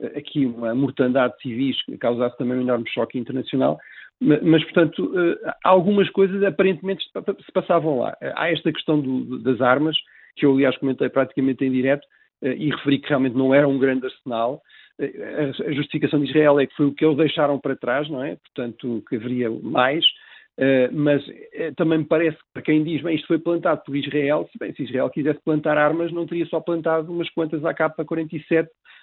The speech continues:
eh, tinha plantado lá um grande arsenal para mostrar que tinham exatamente razão. Entretanto, também parece haver provas da existência de túneis, realmente,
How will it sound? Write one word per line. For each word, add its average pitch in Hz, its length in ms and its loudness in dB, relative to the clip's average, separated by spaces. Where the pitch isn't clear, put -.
eh, 98 140 -4
tinha 123 280 2
plantado 131 460 4
lá 139 120 6
um 139 120 4
grande 147 240 6
arsenal 151 380 6
para 160 120 0
mostrar 156 320 -2
que 156 80 -8
tinham 156 220 0
exatamente 147 520 0
razão. 117 320 -4
Entretanto, 151 420 0
também 143 200 0
parece 139 320 0
haver 139 160 -2
provas 127 340 -2
da 120 80 -6
existência 117 380 -6
de - 80 -12
túneis, 165 340 -6
realmente, 120 380 -2